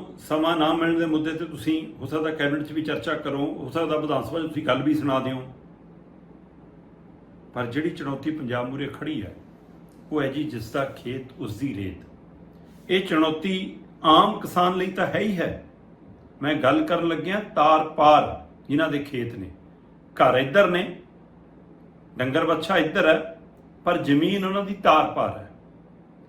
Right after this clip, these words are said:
ਉਹਨਾਂ ਦੇ ਲਈ ਤਾਂ ਸੂਰਜ ਚੜ੍ਹਨ ਤੇ ਸੂਰਜ ਡੁੱਬਣਾ ਤੇ ਇੱਕ ਗੇਟ ਖੁੱਲ੍ਹਣਾ,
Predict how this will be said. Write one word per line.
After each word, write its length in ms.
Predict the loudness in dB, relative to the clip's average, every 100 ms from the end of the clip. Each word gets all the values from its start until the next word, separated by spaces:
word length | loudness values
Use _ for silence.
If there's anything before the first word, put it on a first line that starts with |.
| -20 -6 2
ਉਹਨਾਂ 220 | 4 4
ਦੇ 120 | 4
ਲਈ 160 | 0 -2
ਤਾਂ 200 | -2 -4
ਸੂਰਜ 400 | -2 -2 0 0
ਚੜ੍ਹਨ 320 | 0 0 -2
ਤੇ 160 | -4 -4
ਸੂਰਜ 320 | -2 -4 -2
ਡੁੱਬਣਾ 380 | 0 2 4 2 2 -2 -14 -20 -20 -20 -20 -20 -20 -6
ਤੇ 120 | 0
ਇੱਕ 160 | 0 -2
ਗੇਟ 460 | -4 2 4 4 0
ਖੁੱਲ੍ਹਣਾ, 580 | -2 0 2 2 0